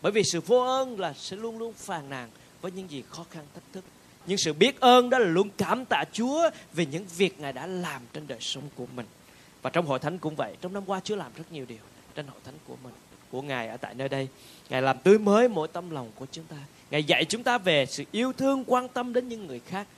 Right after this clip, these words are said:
Ngài cũng đưa những gia đình, những con cái Chúa khác để đến cùng nhóm với chúng ta. Như gia đình của anh Phúc, chị Trang, Khỏe, chị Hương, anh Luân cũng đến với hội thánh của Ngài. Và tất cả những việc đó Ngài đang chuẩn bị để chúng ta có thể phục vụ Ngài càng hơn nữa trong hành trình tiếp theo của mình.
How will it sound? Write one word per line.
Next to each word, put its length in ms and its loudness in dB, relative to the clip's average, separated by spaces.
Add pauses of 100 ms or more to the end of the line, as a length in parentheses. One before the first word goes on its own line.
(200)
Ngài 100 0
cũng 220 -4
đưa 160 4
những 280 -2
gia 140 4
đình, 320 2
những 120 -2
con 160 4
cái 140 -2
Chúa 200 -2
khác 320 0
để 100 -6
đến 160 -4
cùng 400 0
nhóm 200 2
với 100 2
chúng 180 -4
ta. 260 2 (320)
Như 100 -8
gia 80 4
đình 180 4
của 180 0
anh 200 0
Phúc, 140 -2 (100)
chị 200 -6
Trang, 320 2 (220)
Khỏe, 400 -2 (580)
chị 120 -8
Hương, 420 2
anh 180 -6
Luân 240 6
cũng 160 -10
đến 180 0
với 140 -6
hội 240 -12
thánh 220 -14
của 160 -12
Ngài. 180 -14 (260)
Và 60 -10
tất 120 0
cả 80 2
những 180 0
việc 140 2
đó 140 4
Ngài 140 -2
đang 160 0
chuẩn 260 -4
bị 160 2
để 120 0
chúng 160 -8
ta 100 -2
có 140 -6
thể 120 -6
phục 260 -16
vụ 160 -4
Ngài 280 -6 (300)
càng 180 -4
hơn 300 0
nữa 300 -4
trong 140 -14
hành 180 -16
trình 120 -12 (100)
tiếp 160 -14
theo 220 -12
của 60 -12 (100)
mình. 100 -14